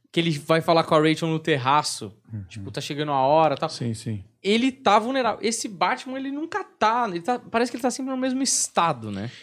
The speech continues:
Speaker 2: E olha que maluco, né? A gente tem, pelo menos nesse ponto, vai, vamos pegar esse problema do Batman aí, que a Rachel vai casar com o promotor lá, como chama?
Speaker 1: Harvey Dent.
Speaker 2: Com Harvey Dent.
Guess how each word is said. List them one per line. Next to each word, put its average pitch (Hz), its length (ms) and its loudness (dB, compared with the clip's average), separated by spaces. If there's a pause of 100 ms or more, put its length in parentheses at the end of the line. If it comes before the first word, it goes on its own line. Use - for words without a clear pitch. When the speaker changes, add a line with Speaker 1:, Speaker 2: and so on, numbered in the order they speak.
(160)
Speaker 2:
E 139 80 4
olha 180 160 6
que 175 300 2
maluco, 120 580 4
né? 117 280 0 (320)
A 117 100 0
gente 143 260 4
tem, 175 580 2 (360)
pelo 147 140 6
menos 160 280 2
nesse 156 320 0
ponto, 113 440 -2
vai, 113 120 2
vamos 123 200 0
pegar 120 440 2
esse 190 220 4
problema 120 640 4
do 117 120 2
Batman 110 460 2
aí, 110 80 2
que 123 100 -2
a 123 100 6
Rachel 117 280 2
vai 110 120 2
casar 107 420 0
com 101 340 -2 (300)
o 98 80 -12 (640)
promotor 117 520 4
lá, 107 180 2
como 117 140 -2
chama? 120 360 2
Speaker 1:
Harvey 98 80 -2
Dent. 98 300 -10
Speaker 2:
Com 120 120 -4
Harvey 95 260 0
Dent. 135 420 0